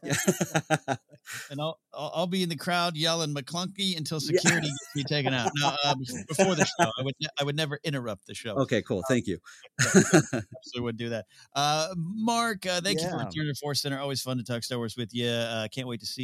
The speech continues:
Speaker 2: you and, and celebrate down there at Star Celebration. But any final thoughts for you as you head towards this big, uh, you know, reunion performance?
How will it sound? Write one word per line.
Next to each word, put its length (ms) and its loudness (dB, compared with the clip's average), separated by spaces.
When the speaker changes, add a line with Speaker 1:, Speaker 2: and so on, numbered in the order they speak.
Speaker 2:
you 140 -2
and, 220 -10
and 100 -14
celebrate 400 -8
down 180 -8
there 80 -8
at 60 -12
Star 180 -8
Celebration. 460 -10
But 200 -12
any 140 -6
final 260 -8
thoughts 240 -8
for 80 -12
you 160 -2
as 120 -6
you 120 -4
head 160 -4
towards 340 -4
this 140 -10
big, 320 0
uh, 260 2
you 160 -6
know, 260 -6
reunion 600 0
performance? 720 -4